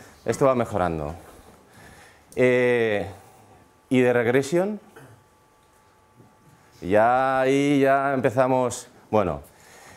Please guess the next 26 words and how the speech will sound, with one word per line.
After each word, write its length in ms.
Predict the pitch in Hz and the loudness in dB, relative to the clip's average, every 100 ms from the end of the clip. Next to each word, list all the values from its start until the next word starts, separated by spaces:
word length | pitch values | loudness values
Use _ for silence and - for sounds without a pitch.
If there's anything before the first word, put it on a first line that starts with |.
| - - - - _ _ | -20 -20 -20 -20 _ _
eh, 420 | - 147 139 - - | 2 2 2 -6 0
¿qué, 160 | 175 175 | 0 2
qué, 140 | 175 | 4
dó-, 100 | 190 | 4
dónde, 500 | 185 156 180 190 185 | 2 2 4 2 2
qué 60 | 185 | 0
es 80 | 165 | 2
lo 100 | 170 | 4
que 100 | 156 | 4
tratamos 320 | 143 131 131 | 4 2 2
de 60 | 131 | -2
explicar? 580 | - 113 98 95 87 | 0 2 2 2 0
Que 100 | - | 0
al 80 | 117 | -2
final 460 | 107 135 147 170 160 | 2 2 4 2 0
hay 200 | 127 143 | 0 2
muchas 300 | 151 156 147 | 2 0 0
de 80 | 135 | 2
las 200 | 123 117 | 0 0
cosas, 500 | 147 139 143 147 - | -4 -2 -4 -6 -8
¿no? 280 | 131 175 160 - | -10 -10 -8 -4
que 100 | 95 | -2
tienen 260 | 107 117 | 0 0
un 120 | 113 | 0
coste 360 | 107 117 - 123 | 0 -4 -2 -4
implementarlas, 880 | 104 92 87 85 104 82 76 87 - | -2 -4 -4 0 0 0 -6 -8 -18